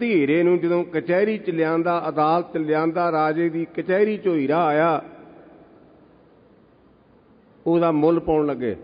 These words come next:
ਸਾਰਿਆਂ ਨੂੰ ਪਤਾ ਨਹੀਂ।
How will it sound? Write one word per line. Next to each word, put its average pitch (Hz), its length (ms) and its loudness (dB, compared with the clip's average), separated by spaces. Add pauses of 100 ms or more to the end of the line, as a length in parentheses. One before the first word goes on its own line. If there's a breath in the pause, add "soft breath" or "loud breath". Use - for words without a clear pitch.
(1700)
ਸਾਰਿਆਂ 165 320 2
ਨੂੰ 160 100 0
ਪਤਾ 156 280 -6
ਨਹੀਂ। 127 200 -4